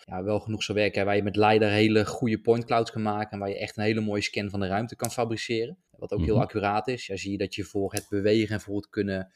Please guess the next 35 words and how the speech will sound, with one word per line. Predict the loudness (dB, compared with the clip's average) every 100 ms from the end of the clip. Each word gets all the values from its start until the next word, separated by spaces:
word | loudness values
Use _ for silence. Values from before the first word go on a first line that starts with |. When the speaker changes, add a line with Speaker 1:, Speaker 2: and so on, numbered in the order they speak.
| _ _
Speaker 1:
managen | -4 0 0 -2 0 -2 -2
en | -6 -4
bedienen | -4 -2 -2 0
van | -4
zo'n | -4 -4
apparaat | -6 -2 0 0
is | -4
natuurlijk | 0
wel | 2
belangrijk | 2 -2
dat | -4
je | -4
afstand | -4 -6 -6
kan | -6
meten. | -6 -8
Zeker | -6 -6 -4
als | -2
je |
hologram | -2 -2 -2 -4
en | -2
dergelijke | 0 -2 -2
dingen | -4
wil | -4 -6
plaatsen, | -8 -8 -6
moet | -6
je | -2
wel | -2 -2
enigszins | -4 -8 -4
weten | -4 -2
wat | -8
er | -6
om | -4
je |
heen | -4 -4
gebeurt. | -4 -6